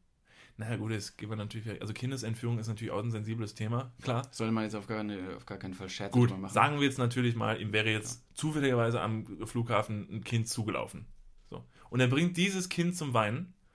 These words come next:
Speaker 1: verkauft es der Polizei als sein eigenes Kind, was furchtbar Heimweh hat und möchte gerne nach Hause, weil das sind nämlich alle seine Freunde und, und seine Schule und all das, was er liebt und, und, und versucht damit eine, denn ein Polizist ist auch nur ein Mensch.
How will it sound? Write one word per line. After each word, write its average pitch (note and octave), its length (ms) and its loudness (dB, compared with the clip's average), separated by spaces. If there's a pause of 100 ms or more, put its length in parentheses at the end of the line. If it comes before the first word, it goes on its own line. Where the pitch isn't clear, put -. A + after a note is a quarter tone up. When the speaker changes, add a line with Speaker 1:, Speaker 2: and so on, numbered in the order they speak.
(380)
Speaker 1:
verkauft D#3+ 480 2
es C#3 60 -8
der C#3 120 0
Polizei C3+ 360 0
als B2+ 160 2
sein A2+ 160 0
eigenes C3+ 400 0
Kind, A#2 420 -4 (120)
was B2 160 -4
furchtbar - 440 -4
Heimweh D#3+ 320 2
hat G#2+ 140 -2
und A2 80 -4
möchte B2 240 -2
gerne A#2+ 200 2
nach A2 180 -2
Hause, C#3 280 -2
weil A2+ 140 0
das A2+ 80 0
sind A#2+ 60 -6
nämlich A#2 220 -4
alle A#2+ 140 0
seine A#2 220 0
Freunde A#2+ 500 -2
und, G#2+ 300 -6 (500)
und A#2 120 -2
seine A#2 220 4
Schule B2 800 2 (380)
und A#2 300 -2
all A#2+ 200 0
das, B2 200 2
was A#2+ 140 -2
er A2 100 0
liebt B2 320 -4
und, A2 260 -6
und, G#2+ 220 -8
und G#2 200 -6
versucht C3 440 -6
damit B2+ 260 -2
eine, A#2 320 0
denn C#3 220 -2
ein C#3+ 180 0
Polizist F3+ 400 0
ist - 80 -8
auch D#3 180 4
nur F#3+ 120 2
ein A2+ 100 4
Mensch. G2+ 320 -2